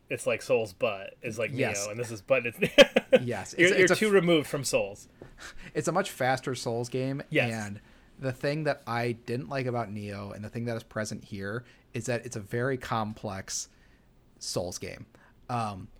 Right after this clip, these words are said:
Speaker 1: There was a
Speaker 2: when you're
Speaker 1: lot
Speaker 2: Yeah,
Speaker 1: in that
Speaker 2: and when you're play-,
Speaker 1: tutorial.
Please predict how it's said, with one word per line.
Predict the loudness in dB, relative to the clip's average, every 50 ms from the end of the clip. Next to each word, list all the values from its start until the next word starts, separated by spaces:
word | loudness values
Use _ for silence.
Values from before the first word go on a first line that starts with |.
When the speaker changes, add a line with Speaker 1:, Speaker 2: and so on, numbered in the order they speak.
| -20 -20 -20 -20 _ 4
Speaker 1:
There | 6 8
was | 8 10 8
a | 8
Speaker 2:
when | 8 8 6
you're | 6 6
Speaker 1:
lot | 4 2 -4 -12 _ _ _ -20 _ _ _ _ _
Speaker 2:
Yeah, | -10 -8 -6 0 2 2
Speaker 1:
in | 2 2
that | 2
Speaker 2:
and | 0
when | 0 0
you're | -2 -2
play-, | 0 -2
Speaker 1:
tutorial. | -2 -2 -2 -6 -10 -12